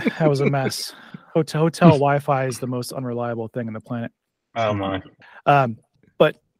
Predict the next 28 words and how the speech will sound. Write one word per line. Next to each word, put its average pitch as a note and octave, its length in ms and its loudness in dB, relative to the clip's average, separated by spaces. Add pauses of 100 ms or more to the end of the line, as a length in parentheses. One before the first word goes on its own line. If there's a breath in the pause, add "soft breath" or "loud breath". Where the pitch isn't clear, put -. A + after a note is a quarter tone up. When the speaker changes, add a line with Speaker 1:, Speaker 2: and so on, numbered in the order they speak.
(180)
Speaker 1:
excited F#3 280 4
to F3+ 80 2
get F3+ 120 2
back E3+ 160 -2
in F3+ 60 -4
the D3 80 -4
shop. C#3+ 300 0
I C#3+ 80 -4
have C#3 280 -6 (320)
not E3+ 140 0
a G#3+ 60 2
whole E3+ 160 2
lot C#3+ 160 2
going C#3 180 -2
on A#2+ 80 -4
this A#2+ 160 -8
weekend, B2 340 -4
so B2 280 -2
I'm A#2 320 -6
trying C#3 260 0
to C#3 80 0
get B2+ 300 -2 (240)
started B2+ 380 0
on B2 120 0
desk A#2+ 400 -6
two D3+ 160 2
point B2 260 0
oh. B2 380 0